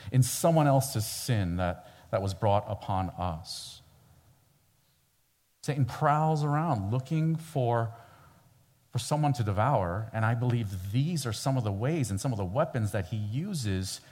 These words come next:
to cause us not only to stumble, but to destroy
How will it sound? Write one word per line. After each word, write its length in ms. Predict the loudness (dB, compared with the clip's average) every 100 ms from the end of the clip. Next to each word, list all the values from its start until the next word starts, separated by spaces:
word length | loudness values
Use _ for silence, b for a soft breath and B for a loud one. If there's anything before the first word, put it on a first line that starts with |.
| B B B B B B _ -14
to 60 |
cause 360 | -12 -2 0 0
us 140 | 0
not 180 | 0 0
only 220 | 0 -2
to 120 | -4 -6
stumble, 640 | -8 -8 -4 -4 -2 -2
but 160 | -2 -4
to 120 | -4
destroy 1080 | -6 -6 -8 -14 -16 -10 -8 -6 -4 -6 -8